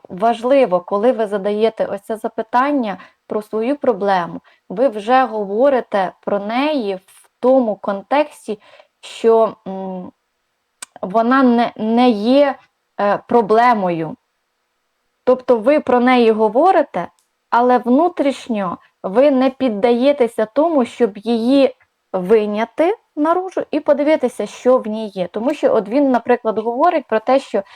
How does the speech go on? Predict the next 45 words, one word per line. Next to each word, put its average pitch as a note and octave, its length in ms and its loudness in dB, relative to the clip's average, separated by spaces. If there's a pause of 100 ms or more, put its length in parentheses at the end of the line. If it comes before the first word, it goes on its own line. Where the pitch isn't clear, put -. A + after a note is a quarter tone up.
(140)
я B3 200 2
самотній C4 560 0
і A3+ 80 -6
мені B3 220 0
не B3 120 0
хотілося A#3+ 680 0
знайомства, A#3 680 -2 (300)
а A3+ 100 0
потім B3+ 440 0
вже A3+ 220 0
далі C#4+ 420 2
він A#3+ 220 0
говорить A#3 480 0
про A#3+ 160 0
те, D4 260 2
що A3+ 340 0 (420)
то D4+ 120 4
я D4 160 4
хочу, E4 420 0
то C#4+ 180 2
я D4+ 140 4
не D4 120 2
хочу D4+ 400 0
цих G3+ 280 -2
знайомств, G3+ 460 -6
то C#4 80 2
вони C#4+ 220 2
мені C#4+ 160 4
подобаються, B3+ 640 0
то C4+ 140 0
вони B3+ 200 0
мені B3+ 200 0
не A#3+ 120 -2
подобаються. G3+ 560 -2 (320)
Це D4 140 4
означає, C4 580 0
що - 160 -6
є A3+ 160 -2
внутрішній A3 640 -2
конфлікт, B3+ 720 -4 (220)
що A#3 200 -2
наче C#4 360 2
я A#3 240 2
хочу E4+ 540 0
знайомства G3 840 -4